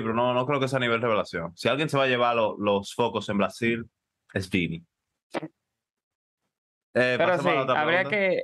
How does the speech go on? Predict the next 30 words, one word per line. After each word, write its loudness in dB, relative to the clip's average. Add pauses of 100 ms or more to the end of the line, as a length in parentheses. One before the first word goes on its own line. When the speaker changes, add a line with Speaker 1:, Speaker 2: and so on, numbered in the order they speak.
Speaker 2:
ya 2
cuando 2
hagamos 0
el 0
análisis -2
bien, 0
bien 0
del 0
mundial, 2
ahí 0
que 0
veamos -2
todos 2
los 2
jugadores 2
que -2
van -2
a 0
ir 0
al -2
mundial 0
cien -4
por -2
ciento, -2
ya 2
ahí 2
daremos 0
un 0
nombre 0
más -4